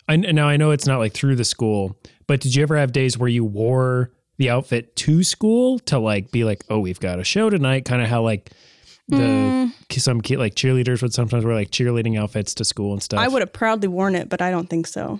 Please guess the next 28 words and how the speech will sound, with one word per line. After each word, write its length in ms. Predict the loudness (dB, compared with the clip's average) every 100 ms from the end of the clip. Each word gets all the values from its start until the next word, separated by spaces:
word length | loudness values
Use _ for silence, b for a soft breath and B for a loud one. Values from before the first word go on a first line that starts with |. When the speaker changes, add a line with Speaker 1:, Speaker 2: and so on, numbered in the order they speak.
| -6
Speaker 1:
Oh, 100 | -2 0 0
okay. 80 | -2
Speaker 2:
Yeah. 280 | -2 -2 -2 -6 _ _ _ _ _ _ _ _
That 80 | -8
would 80 | -6
have 60 |
been, 260 | -4 -6 -6 -12 _ _ -10
I 60 |
should 220 | -6 -6
have 80 | -6
done 180 | -6 -6
that. 260 | -6 -10 -14 -2
Speaker 1:
How, 240 | 0 0 0
how 160 | 0
big 180 | 2 2
was 160 | 2 4
your, 640 | 4 4 4 4 2 -2 0
your 180 | 2 2
school? 440 | 0 2 2 0
Like, 220 | -4 -2
what 140 | -2 0
was 120 | 0
the 160 | 0
class 280 | 0 -2 -2
size 280 | -4 -6 -8
like? 260 | -8 -14 -20 b b b _ _ -8
Speaker 2:
Oh, 480 | -6 -6 -8 -12 -14 _
that's, 260 | -8 -6